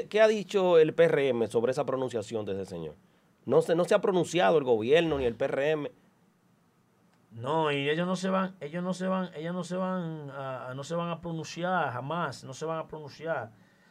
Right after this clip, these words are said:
Speaker 2: No, doña Antonia es buena, doña Antonia es buena, no, doña Antonia no es racista, doña Antonia tampoco es pro-haitiana. Ella lo que ve es que muchas veces hay gente que sí es... Eh, eh, haitianofóbicos y no quieren saber de los haitianos.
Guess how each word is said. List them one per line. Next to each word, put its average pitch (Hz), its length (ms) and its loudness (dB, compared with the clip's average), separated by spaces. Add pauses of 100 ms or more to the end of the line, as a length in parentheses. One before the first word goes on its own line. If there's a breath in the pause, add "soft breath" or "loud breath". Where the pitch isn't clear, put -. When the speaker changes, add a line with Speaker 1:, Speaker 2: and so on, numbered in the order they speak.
(120)
Speaker 2:
No, 185 180 4
doña 190 200 4
Antonia 185 340 6
es 175 60 6
buena, 131 800 8
doña 131 220 4
Antonia 135 320 4
es 139 60 4
buena, 143 300 6
no, 147 200 6
doña 139 180 6
Antonia 143 300 2
no 147 160 0
es 143 80 4
racista, 131 540 2
doña 123 180 -2
Antonia 143 320 2
tampoco 139 320 0
es 131 60 -6
pro-haitiana. 127 600 0 (280 soft breath)
Ella 170 200 8
lo 180 140 12
que 175 160 8
ve 170 200 12
es 160 40 10
que 160 120 6
muchas 160 300 8
veces 156 340 10
hay 147 120 10
gente 147 460 8 (300 soft breath)
que 143 160 4
sí 139 300 4
es... 143 300 8
Eh, 120 480 2 (340 soft breath)
eh, 117 300 0
haitianofóbicos 123 920 0
y 117 180 -4
no 123 120 -4
quieren 135 220 -4
saber 143 260 4
de 143 80 2
los 139 140 -2
haitianos. 135 400 0